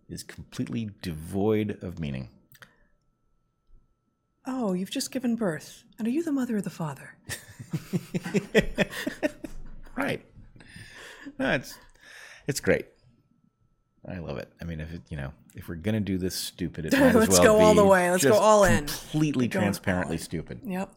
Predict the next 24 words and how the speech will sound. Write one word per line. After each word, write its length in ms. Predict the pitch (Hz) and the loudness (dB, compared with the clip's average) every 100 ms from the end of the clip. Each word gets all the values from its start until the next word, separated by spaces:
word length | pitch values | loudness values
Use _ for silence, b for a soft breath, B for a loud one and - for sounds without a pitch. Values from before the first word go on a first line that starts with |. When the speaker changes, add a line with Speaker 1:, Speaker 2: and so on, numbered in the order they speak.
| - | -10
Speaker 1:
Yep. 260 | 180 190 | -6 -6
Speaker 2:
Yep. 160 | 175 175 _ _ b b b b b b - | -8 -12 _ _ b b b b b b -8
Oh, 120 | 196 175 | -2 0
and 100 | 190 | 0
that 100 | 220 | 0
was 120 | 226 | -2
from 220 | - 202 | -2 -2
someone 460 | - 185 175 170 170 | -2 -2 -2 -4 -6
whose 440 | 170 160 160 160 - 175 | -6 -4 -6 -10 -14 -12
give, 220 | 175 165 - | -8 -8 -10
whose 200 | 160 165 | -10 -8
name 220 | 160 160 | -6 -6
was, 300 | 151 147 - - | -8 -10 -12 -14
I 80 | - - | -18 -12
finally 260 | 180 170 156 | -8 -8 -10
caught 300 | - 151 - | -10 -10 -10
up 140 | 151 147 | -12 -12
with 140 | 131 | -12
it, 180 | 127 - _ _ B B B B | -14 -14 _ _ B B B B
Malinformation. 1160 | 170 165 175 165 160 160 - 151 151 147 - 165 - B B B B _ _ _ _ 82 | -8 -4 -4 -4 -6 -8 -14 -14 -12 -12 -12 -14 -16 B B B B _ _ _ _ -8
Speaker 1:
Malinformation. 1600 | 90 113 120 87 80 80 - - - - - 156 147 135 - - | 0 2 2 0 -2 -6 -10 -20 -20 -10 -6 -4 -4 -6 -8 -6
Speaker 2:
Mm-hmm. 520 | 165 160 147 - 165 | -6 -6 -8 -12 -12
Speaker 1:
Mm. 520 | 160 143 135 123 110 | -10 -8 -10 -12 -12
Speaker 2:
Yeah. 260 | 180 143 | -12 -12